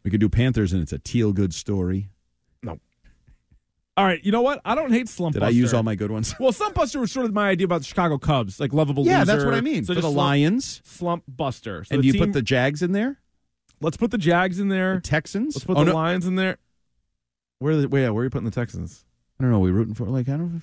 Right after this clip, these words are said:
Speaker 1: I don't
Speaker 2: No. Uh, let's see. Who else would be in Slump Buster? Browns?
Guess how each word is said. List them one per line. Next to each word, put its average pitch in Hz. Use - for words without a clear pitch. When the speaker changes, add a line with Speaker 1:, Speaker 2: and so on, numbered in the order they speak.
Speaker 1:
I 160
don't 151
Speaker 2:
No. 90
Uh, 110
let's 113
see. 117
Who 131
else 139
would -
be 123
in 107
Slump 113
Buster? 104
Browns? 131